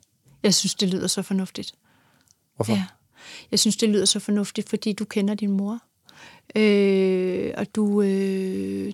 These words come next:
Speaker 1: der, der, jeg tænker, der er mange lag i det. Jeg tænker, øh, der kan være det lag i det, at, øh, du kender din mor,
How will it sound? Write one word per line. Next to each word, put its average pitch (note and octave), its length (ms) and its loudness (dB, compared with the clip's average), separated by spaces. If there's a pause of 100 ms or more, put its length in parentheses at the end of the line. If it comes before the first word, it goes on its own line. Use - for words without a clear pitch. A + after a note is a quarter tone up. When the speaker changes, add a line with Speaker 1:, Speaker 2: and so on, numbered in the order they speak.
Speaker 1:
der, G#3+ 120 2
der, G3+ 260 0
jeg G3 160 2
tænker, G#3+ 260 0
der G#3 100 -2
er G3+ 60 2
mange F#3+ 440 2
lag G3+ 280 0
i G#3 80 0
det. G#3 220 -4
Jeg G#3 120 -4
tænker, G3+ 340 0 (120)
øh, F#3+ 300 2
der G3+ 80 0
kan G3 180 0
være F#3+ 220 2
det A3+ 100 4
lag G3+ 300 4
i G#3 120 2
det, G#3 200 0
at, F#3+ 160 -6 (100)
øh, F#3+ 120 0
du G#3 40 -6
kender G3+ 280 -2
din G3 160 -2
mor, G3+ 260 -2